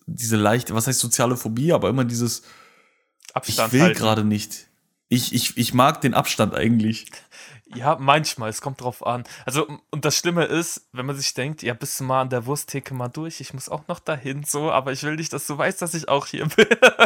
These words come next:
Speaker 2: So, wobei, nee, dann, dann wiederum ist das ein guter Moment, weil dann kann man ein bisschen, äh, ja,
Speaker 1: Weißt du, wann man immer so richtig komisch im Supermarkt mit jemandem verbunden ist?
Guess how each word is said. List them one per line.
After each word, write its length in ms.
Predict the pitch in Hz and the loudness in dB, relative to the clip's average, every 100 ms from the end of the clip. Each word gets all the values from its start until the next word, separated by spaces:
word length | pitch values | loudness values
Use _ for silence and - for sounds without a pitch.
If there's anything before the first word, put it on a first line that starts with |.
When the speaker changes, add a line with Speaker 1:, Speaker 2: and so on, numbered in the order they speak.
| - 208 - _ 131 - 233 240 190 - - 202 | 2 0 -4 _ -10 -8 -8 -8 -10 -12 -12 -10
Speaker 2:
So, 160 | 151 156 165 | -4 -4 2
wobei, 240 | 185 185 180 | 6 6 6
nee, 160 | 175 | 4
dann, 340 | 139 165 220 147 | 6 4 4 4
dann 240 | 170 226 | 4 4
wiederum 400 | 247 233 220 214 | 2 4 4 0
ist 120 | 214 | -2
das 120 | 196 - | -4 -4
ein 80 | |
guter 220 | 165 - 170 | -6 -4 -2
Moment, 340 | 151 120 113 | -2 -4 -2
weil 100 | 117 | 0
dann 160 | 143 165 | 0 0
kann 140 | 165 | -2
man 140 | 147 | -2
ein 120 | 147 131 | -2 -4
bisschen, 540 | 143 - 127 123 127 | -6 -4 -4 -4 -4
äh, 320 | 117 120 110 - - _ | -4 -2 -4 -6 -18 _
ja, 200 | 95 87 - _ _ _ _ _ _ - - _ | -2 -2 -8 _ _ _ _ _ _ -20 -20 _
Speaker 1:
Weißt 260 | 120 139 - | 2 2 2
du, 60 | |
wann 120 | 135 135 | 2 2
man 120 | 123 | 2
immer 160 | 135 123 | 2 2
so 100 | 120 | 2
richtig 360 | 131 - 117 | 0 -2 -6
komisch 360 | - 123 135 131 | 0 2 2 2
im 100 | 117 | 0
Supermarkt 540 | 117 131 127 117 113 | 0 2 4 4 2
mit 140 | 117 113 | 0 0
jemandem 240 | 117 113 | 4 4
verbunden 480 | 104 104 113 127 123 | 2 -2 0 0 -2
ist? 240 | 131 - | -6 -8